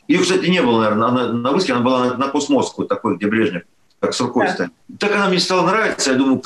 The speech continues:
Speaker 1: «Чё же мне не нрав-, я не понимаю, что». И она у меня долго так лежала там вот на виду.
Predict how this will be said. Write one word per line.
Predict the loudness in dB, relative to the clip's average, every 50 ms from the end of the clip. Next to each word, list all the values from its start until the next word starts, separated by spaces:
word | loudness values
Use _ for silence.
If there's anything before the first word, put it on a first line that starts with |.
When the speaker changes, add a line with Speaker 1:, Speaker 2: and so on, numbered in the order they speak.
| -2
Speaker 1:
«Чё | -2 0 0 2
же | 2 2
мне | 2 2 2 2
не | 2 2
нрав-, | 2 2 2 2
я | 2 2
не | 2 2
понимаю, | 2 2 2 2 2 2 0 -2 -2
что». | -2 -2 -2 -2 0 0 0 0 -2 -4 -10 _ -4
И | -2 0
она | 2 2 2
у | 2
меня | 2 0 0
долго | 0 2 2 4 4 2 2
так | 0 0 0
лежала | 0 0 2 2 2 2 2 2 2
там | 0 0 -2 -2
вот | -2 -4 -6 -8 -10
на | -8 -6 -4 -2 0 2
виду. | 2 2 2 2 2 0 0 0 -4 -8